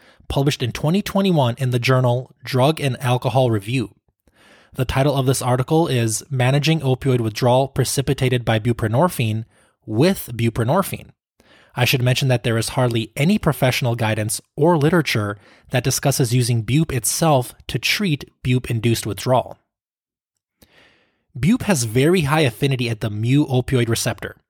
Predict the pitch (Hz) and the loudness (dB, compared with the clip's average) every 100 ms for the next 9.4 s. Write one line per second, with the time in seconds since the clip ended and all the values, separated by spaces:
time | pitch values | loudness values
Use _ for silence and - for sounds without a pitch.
0 | _ - _ _ - 131 147 139 139 131 | _ -20 _ _ -2 2 2 0 0 0
1 | 127 - - - 151 160 196 - 143 135 | 0 -2 -4 -2 -2 0 0 2 2 2
2 | - - 147 156 135 135 123 123 120 110 | -2 0 2 2 2 0 0 -2 -2 -2
3 | 135 139 131 107 - - 110 - 214 240 | 0 -2 0 -4 -6 -8 -8 -6 -2 0
4 | 139 117 117 107 113 - 139 139 139 139 | 0 0 -4 -4 -6 -2 0 2 2 0
5 | - _ _ _ - 135 120 107 117 131 | -4 _ _ _ -2 0 2 0 2 0
6 | - 127 123 123 - _ _ _ - 139 | 2 0 0 -4 -10 _ _ _ -2 -2
7 | 139 139 135 135 - _ _ 127 110 127 | 0 0 2 0 -4 _ _ -6 -2 0
8 | - - 143 113 107 113 _ _ 143 127 | 0 0 0 0 -2 -6 _ _ -6 -4
9 | 139 - 139 120 | -2 0 -2 -2